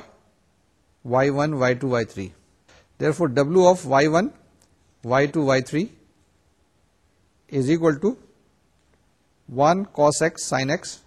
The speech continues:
zero minus sin x cos x، zero minus cos x minus sin x۔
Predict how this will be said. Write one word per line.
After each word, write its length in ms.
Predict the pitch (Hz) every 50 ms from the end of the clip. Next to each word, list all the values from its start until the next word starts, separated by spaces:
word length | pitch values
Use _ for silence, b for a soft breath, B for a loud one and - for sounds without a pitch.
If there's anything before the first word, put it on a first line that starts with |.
| _ _ _ _ _ _ _ _ _ _ _ _ _ _ _ _ _ _ _ _ _ _ _ _ _ _ _ - 113 104 107
zero 280 | 127 151 165 175 185 180
minus 420 | 151 143 139 143 160 160 - -
sin 140 | 143 143 143
x 260 | 147 139 - - -
cos 220 | 131 131 - - 165
x، 80 | - - - - _ _ _ _ _ _ _ _ _ _ _ _ _ _ _ _ _ _ _ _ _ _ _ _ _ _ _ _ _ _ _ _ _ _ - 113 107 110
zero 280 | 123 151 165 175 185 180
minus 440 | 160 151 143 147 156 156 - - 147
cos 240 | 139 135 - 151
x 180 | 143 - - 135
minus 300 | 131 135 143 127 - 120
sin 100 | 110 104
x۔ 260 | 92 - - - -